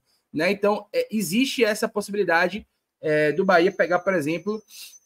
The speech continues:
é, o Náutico, né? Se terminar dessa maneira como tá hoje, seria Bahia e Náutico nas quartas de final na Fonte Nova, né? Esse seria o confronto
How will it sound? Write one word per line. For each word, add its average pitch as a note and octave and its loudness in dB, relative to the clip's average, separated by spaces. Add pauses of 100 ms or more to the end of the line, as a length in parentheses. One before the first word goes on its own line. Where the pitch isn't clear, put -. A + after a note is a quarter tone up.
(720)
é, E3+ 0
o G#3 2
Náutico, G#3+ 4
né? E3+ 2
Se G3 -6
terminar F#3+ 0
dessa G3 2
maneira F#3 -2
como F#3 -6
tá F#3+ 4
hoje, F#3+ 6
seria F#3 -2
Bahia G3 0
e - -4
Náutico G3+ -2 (220)
nas F3+ -4
quartas F#3+ -4
de F#3+ -10
final F3+ 0
na G#3 2
Fonte A#3+ -6
Nova, D3+ 0
né? C#3 -8
Esse F#3+ -4
seria G3 0
o G3 -4
confronto F#3 -6